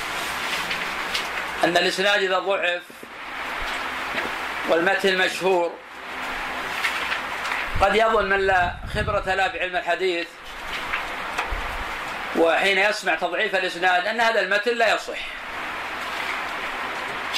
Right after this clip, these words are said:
لكن ينبغي للعالم إذا كان بحضرة عامة أو بحضرة من لا يفهم، أو إذا كان الكلام ينقل لجميع الناس،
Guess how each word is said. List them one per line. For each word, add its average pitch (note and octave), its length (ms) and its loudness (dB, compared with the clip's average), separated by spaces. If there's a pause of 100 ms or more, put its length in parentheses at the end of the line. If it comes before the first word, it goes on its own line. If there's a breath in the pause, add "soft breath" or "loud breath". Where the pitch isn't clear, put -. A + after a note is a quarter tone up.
(240)
لكن F3+ 200 6
ينبغي G#3 320 6
للعالم F#3+ 360 2
إذا F3+ 120 2
كان F#3 220 2
بحضرة F#3 420 0
عامة E3+ 540 2 (1500)
أو D3+ 80 6
بحضرة F#3 400 6
من F#3 200 2
لا F#3 300 4
يفهم، F3 300 0 (120)
أو G#3+ 140 2
إذا G#3+ 100 0
كان G#3+ 200 0
الكلام G#3 420 2
ينقل G#3 320 2
لجميع F#3+ 400 2
الناس، F#3 460 2